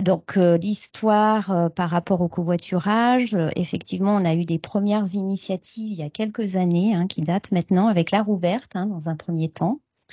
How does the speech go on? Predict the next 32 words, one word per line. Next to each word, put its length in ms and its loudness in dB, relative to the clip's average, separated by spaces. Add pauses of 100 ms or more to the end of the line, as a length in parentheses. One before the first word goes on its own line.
(580)
Euh, 380 8
ensuite, 640 -2
on 100 2
travaillait 800 4
effectivement 640 -6
avec 400 -4
le, 280 0
le, 200 -2
le 140 -2
site 280 -8
de 80 -2
la 160 0
région, 640 2
hein, 240 2
en 80 0
Rhône-Alpes. 640 0 (600)
Euh, 420 8
et 160 0
puis, 220 0
on 160 4
a 100 4
des 240 0
petites 680 -6 (220)
initiatives. 840 0
On 200 4
avait 240 4
des 220 0
initiatives 520 0
sur 240 -4
le, 540 0
sur 220 -6
les 260 -4